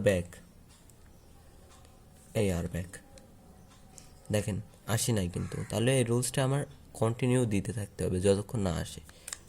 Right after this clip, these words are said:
তাহলে আর, ইউ স্কয়ার, আর ব্যাক, আপার ব্যাক, আর আপার ব্যাক। এই দেখেন, এই যে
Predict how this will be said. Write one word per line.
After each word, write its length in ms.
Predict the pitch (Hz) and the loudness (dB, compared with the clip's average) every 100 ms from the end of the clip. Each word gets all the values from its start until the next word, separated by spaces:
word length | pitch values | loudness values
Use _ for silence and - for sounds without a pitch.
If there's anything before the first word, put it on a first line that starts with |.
| - | -14
তাহলে 180 | - - - 110 107 | -14 -10 -2 0 2
আর, 120 | 110 123 - - - - - - | 0 -2 -8 -12 -12 -12 -20 -6
ইউ 100 | 117 113 113 | 0 2 2
স্কয়ার, 420 | - - 117 117 127 156 - - - - - - - - - - 110 | -2 0 0 2 0 -4 -10 -20 -20 -20 -20 -20 -20 -20 -20 -10 -2
আর 80 | 107 104 | 0 2
ব্যাক, 240 | 98 92 - - - - - - - - - - 113 | 0 0 -8 -18 -18 -20 -20 -20 -16 -16 -16 -10 -4
আপার 200 | 123 117 110 | -2 0 0
ব্যাক, 240 | 117 131 - - - - - - - - - 117 113 | 0 -2 -4 -14 -18 -20 -20 -20 -20 -20 -8 -2 0
আর 120 | 120 165 170 - - - - - - - - - - - - - - - - - - - - - - - - - - - | 0 -4 -14 -20 -20 -20 -20 -20 -20 -20 -20 -20 -20 -18 -20 -20 -20 -20 -20 -20 -20 -20 -20 -20 -20 -20 -20 -20 -20 -8
আপার 200 | 120 120 117 | -2 0 0
ব্যাক। 220 | 127 139 160 - - - - - - - - - - - | 0 0 -4 -12 -16 -20 -20 -20 -20 -20 -20 -20 -16 -4
এই 80 | 101 92 | -2 0
দেখেন, 240 | 90 - 92 - - - - - - - - - - - - - - | -4 -4 -8 -12 -20 -20 -20 -20 -20 -20 -20 -20 -20 -20 -20 -14 -2
এই 60 | 107 | -2
যে 60 | 101 | -2